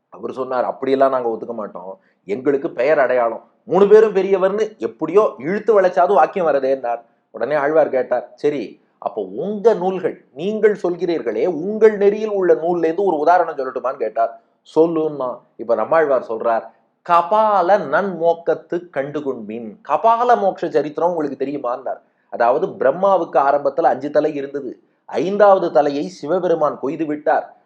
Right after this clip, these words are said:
அந்த தலை சிவனுடைய கையிலேயே ஒட்டி கொண்டது, அதனால அவருக்கு பிரம்மகத்தி தோஷம் ஏற்பட்டு கபாலம், அந்த தலையும் அவர் கையிலேந்து விழல.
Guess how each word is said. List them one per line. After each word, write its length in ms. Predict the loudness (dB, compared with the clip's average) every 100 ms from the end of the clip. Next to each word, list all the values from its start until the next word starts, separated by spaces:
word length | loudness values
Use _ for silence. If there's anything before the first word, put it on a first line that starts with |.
| _
அந்த 400 | -6 -4 4 4
தலை 300 | 4 2 0
சிவனுடைய 580 | -4 -4 -2 -2 -2 -2
கையிலேயே 520 | -4 -4 -4 -4 -4
ஒட்டி 320 | -4 -6 -8
கொண்டது, 500 | -8 -6 -4 -4 -10 _ _
அதனால 500 | -2 2 4 4 4
அவருக்கு 300 | 2 0 -4
பிரம்மகத்தி 540 | -2 -2 0 -4 -4
தோஷம் 340 | 0 0 0 -2
ஏற்பட்டு 540 | -4 -4 -8 -10 -12 -8
கபாலம், 600 | -8 2 2 4 0 -4
அந்த 360 | -6 -4 -6 _ _
தலையும் 440 | 0 2 0 -2
அவர் 220 | 0 0 0
கையிலேந்து 440 | -4 -4 -4 -4 -4
விழல. 280 | -2 0